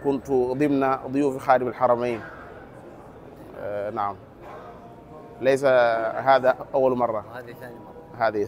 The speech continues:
Speaker 1: آه، نعم، هذا ثاني مرة، نعم.
Speaker 2: هذه ثاني مرة مع البعثة ولا ضمن ضيوف
Speaker 1: مع
Speaker 2: خادم؟
Speaker 1: البعثة، نعم.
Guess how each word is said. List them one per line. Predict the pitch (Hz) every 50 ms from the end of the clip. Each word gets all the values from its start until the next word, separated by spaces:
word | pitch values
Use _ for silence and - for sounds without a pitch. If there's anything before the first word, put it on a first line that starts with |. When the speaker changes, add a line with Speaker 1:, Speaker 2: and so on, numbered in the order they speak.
| -
Speaker 1:
آه، | 117 - 117 113 104
نعم، | 107 110 104 104 113
هذا | 123 123 113 117 110
ثاني | 104 120 117 113 117
مرة، | 117 110 104 101 104
نعم. | 101 104 98 98 95 - - - -
Speaker 2:
هذه | 113 120
ثاني | 117 117 123 123 123
مرة | 127 120 120 117
مع | 113 101
البعثة | 107 113 120 135 127 135 - 156 151
ولا | 135 131 123 117 113 120 143 - - 113
ضمن | 120 123 131 123 117 120
ضيوف | 127 127 120 - -
Speaker 1:
مع | - 135
Speaker 2:
خادم؟ | 135 139 135
Speaker 1:
البعثة، | 151 160 120 113 120 113
نعم. | 107 110 95 98